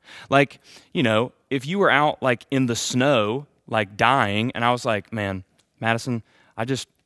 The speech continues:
I want you to know, out in this blizzard, I love you right where you are." "Okay, but what would you rather me do instead?" Yeah, let, if you really,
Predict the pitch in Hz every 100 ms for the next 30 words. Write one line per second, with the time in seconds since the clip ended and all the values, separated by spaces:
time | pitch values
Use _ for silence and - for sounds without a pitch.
0 | _ 110 131 131 131 123 104 - 120 120
1 | 120 - 127 123 123 117 _ _ - 117
2 | 98 95 98 101 110 110 104 95 92 -
3 | _ _ _ _ _ - - 127 139 180
4 | _ _ _ 127 135 170 156 151 135 147
5 | 151 139 127 135 127 - 143 123 76 78
6 | _ _ _ _ _ _ _ _ - 302
7 | 113 - _ - 202 - 151 156 160 147
8 | 135 240 233 151